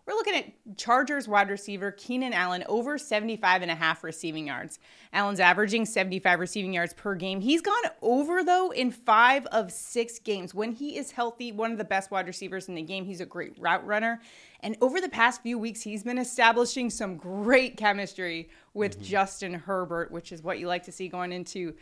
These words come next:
Speaker 1: the first week of the playoffs. Jacksonville ranks twenty-eighth in pass defense D V O A versus the opposing team's wide receiver one. Keenan Allen is going to be a nightmare to defend for this Jags team. What do you like about the over?
Speaker 2: He is. And we know Keenan's also a very streaky wide receiver. When he's on,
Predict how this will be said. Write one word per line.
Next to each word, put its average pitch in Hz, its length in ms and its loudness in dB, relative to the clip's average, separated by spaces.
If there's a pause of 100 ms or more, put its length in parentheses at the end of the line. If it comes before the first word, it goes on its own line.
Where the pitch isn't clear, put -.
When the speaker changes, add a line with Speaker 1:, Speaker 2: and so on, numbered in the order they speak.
(180)
Speaker 1:
the - 100 -6
first 208 300 -4
week 208 200 -4
of 156 100 -10
the 160 60 -10
playoffs. 185 560 6 (300)
Jacksonville 254 540 6
ranks 240 260 0
twenty-eighth 220 760 -4
in 175 120 -10
pass 185 260 2
defense 185 320 -6
D 202 200 -6
V 208 160 0
O 180 80 2
A 180 120 2
versus 190 240 -4
the 269 100 0
opposing 208 480 -4
team's 196 320 -10
wide 175 300 2
receiver 185 440 -6
one. 165 300 -6
Keenan 330 440 -2 (100)
Allen 185 300 2
is 180 180 -6
going 196 260 -4
to 247 100 -8
be 196 200 -4
a 175 120 -8
nightmare 175 760 -6 (220)
to 208 100 -8
defend 175 420 -4
for 165 140 -6
this 160 220 -6
Jags 151 340 0
team. 147 300 -6
What 180 200 -4
do 180 60 -2
you 170 80 -2
like 160 160 -4
about 160 200 -2
the - 120 -10
over? - 300 -8 (120)
Speaker 2:
He 190 260 2
is. 139 260 2
And 131 80 -4
we 143 100 0
know 196 200 4
Keenan's 147 520 2
also 110 320 2
a 98 40 2
very 117 260 0
streaky 104 680 -6
wide 127 240 0
receiver. 139 420 -2
When 120 200 -4
he's 160 280 -2
on, 131 400 -4